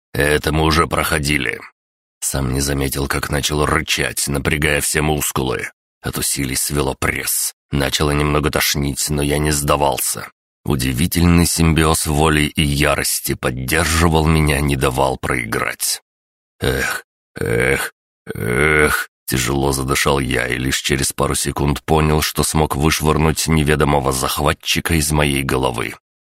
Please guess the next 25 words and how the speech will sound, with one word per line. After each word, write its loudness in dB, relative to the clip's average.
Быстро -2
огляделся -2
по -6
сторонам 0
и 2
громко 2
выругался. 0
Закрытой 2
осталась 2
лишь 0
моя 2
дверь 0
икс -4
пятой. -6
Остальные 0
три 0
были 2
распахнуты 0
настежь. -2
Рядом 0
замер 0
Арсений 0
с -2
открытым -2
ртом. -2